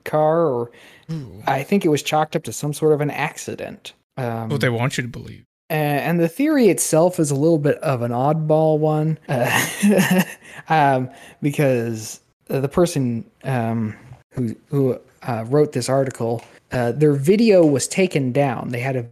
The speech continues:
Speaker 1: video of it on, uh, YouTube, and the video itself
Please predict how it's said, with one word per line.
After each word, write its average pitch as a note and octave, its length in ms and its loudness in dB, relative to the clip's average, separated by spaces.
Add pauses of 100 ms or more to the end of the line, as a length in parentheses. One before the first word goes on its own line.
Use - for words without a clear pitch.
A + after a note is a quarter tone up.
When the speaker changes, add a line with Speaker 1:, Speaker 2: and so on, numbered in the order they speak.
(120)
Speaker 1:
video D3 320 2
of C3 140 0
it C3 180 -4
on, A2+ 500 -6 (340)
uh, G#2+ 280 -4 (160)
YouTube, D3+ 520 2
and B2 120 -2
the A2+ 40 -4
video C3+ 340 2
itself - 540 -4